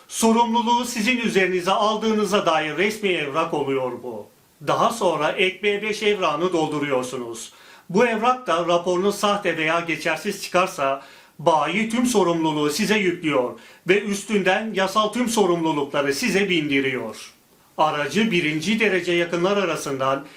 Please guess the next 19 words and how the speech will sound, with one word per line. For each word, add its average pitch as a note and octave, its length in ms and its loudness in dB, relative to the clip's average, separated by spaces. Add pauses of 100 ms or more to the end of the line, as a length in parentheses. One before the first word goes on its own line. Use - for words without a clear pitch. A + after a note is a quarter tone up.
(220)
isim B3+ 360 0
yazdırılan G3+ 600 2
üç B3 200 -4
kişinin G#3 400 2
dışında F3+ 380 2
biri G3 220 2
kullanırsa D#3+ 800 0 (300)
ve G3+ 200 2
vergi G#3 320 -2
dairesi G#3 500 0
Ö F3 240 2
T E3 200 -2
V'yi E3+ 200 0
sizden G3 420 0
tahsil G3 340 -2
edemezse F#3 640 0
bayiden F#3 460 0
tahsil F#3 380 0
edebiliyor. C3+ 720 -4